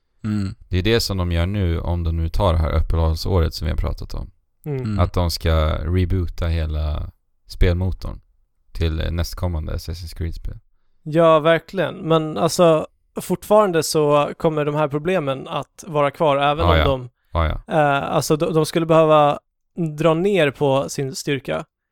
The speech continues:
Speaker 3: och liksom vara nöjda med att släppa mellan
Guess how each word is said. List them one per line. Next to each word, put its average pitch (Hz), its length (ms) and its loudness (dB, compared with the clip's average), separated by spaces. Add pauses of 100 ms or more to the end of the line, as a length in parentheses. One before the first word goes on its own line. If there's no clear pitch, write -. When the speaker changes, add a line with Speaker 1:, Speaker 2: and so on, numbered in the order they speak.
(380)
Speaker 3:
och 151 280 0
liksom 143 500 -4 (720)
vara 160 100 2
nöjda 165 400 2
med 147 140 0
att 135 100 -6
släppa 151 580 -8 (460)
mellan 139 540 -2